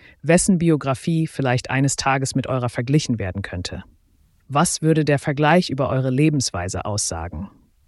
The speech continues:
In einer Welt, die oft von kurzfristigem Denken und Trends geprägt ist, könnte uns Plutarchs, äh, lebenslange Hingabe an das Studium und die Reflexion daran erinnern,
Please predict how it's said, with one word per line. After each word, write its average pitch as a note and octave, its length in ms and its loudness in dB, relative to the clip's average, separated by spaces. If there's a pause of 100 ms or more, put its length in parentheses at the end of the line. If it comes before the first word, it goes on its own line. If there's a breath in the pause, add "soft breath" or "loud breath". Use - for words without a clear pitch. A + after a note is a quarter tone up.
(140)
In C#3 140 -2
einer C3 280 -2
Welt, F#3 480 2
die - 120 -4
oft - 180 -4
von A2 180 -2
kurzfristigem C3+ 880 0
Denken D3 440 2
und A#2 220 -4
Trends D#3 400 0
geprägt - 500 -8
ist, - 380 -10 (1800)
könnte D#3 240 2
uns D3 160 -2
Plutarchs, F#3+ 600 -2
äh, - 260 -8
lebenslange E3+ 720 2
Hingabe C#3+ 720 2
an A#2 120 -4
das G#2 140 -4
Studium D#3+ 640 -2 (120)
und C#3 160 -4
die C#3 80 0
Reflexion C3 760 0
daran A2+ 300 -2
erinnern, A2 540 -4